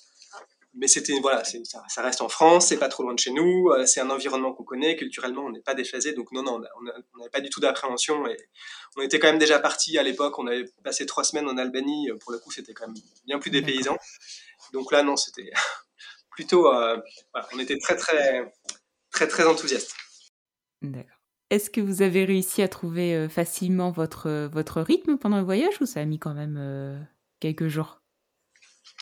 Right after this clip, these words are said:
Speaker 1: Hmm, non, ça va, on a trouvé rapidement. En fait, euh, comme on, on faisait un petit rythme, euh, quotidien, euh, avec nos vingt-cinq, trente kilomètres, euh, il y avait les tronçons sur lesquels il fallait qu'on, qu'effectivement on trouve notre, euh,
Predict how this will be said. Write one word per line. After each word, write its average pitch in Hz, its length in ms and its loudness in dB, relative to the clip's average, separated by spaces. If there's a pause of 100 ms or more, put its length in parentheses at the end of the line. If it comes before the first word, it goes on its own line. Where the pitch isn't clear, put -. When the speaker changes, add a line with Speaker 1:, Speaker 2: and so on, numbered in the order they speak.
(840)
Speaker 1:
Hmm, 135 840 -8
non, 233 180 2
ça 233 120 0
va, 143 100 4
on 196 80 4
a 208 40 2
trouvé 175 200 0
rapidement. 151 420 6
En 160 60 6
fait, 151 220 4
euh, 131 60 0
comme 175 180 2
on, 175 200 2
on 147 60 0
faisait 156 140 4
un 147 100 6
petit 170 260 4
rythme, 165 360 2
euh, 117 520 2
quotidien, 147 540 4
euh, 131 420 4 (360)
avec 131 300 -2
nos 131 120 0
vingt-cinq, 143 420 4
trente 135 260 -4
kilomètres, 143 600 2
euh, 120 220 4 (520)
il 147 60 0
y 143 40 2
avait 139 120 6
les 156 140 8
tronçons 165 440 2
sur 160 140 0
lesquels 139 220 2
il 147 60 0
fallait 139 200 0
qu'on, 139 200 -4 (120)
qu'effectivement - 440 -2
on 139 80 2
trouve 156 260 -6
notre, 127 300 -4
euh, 113 200 -2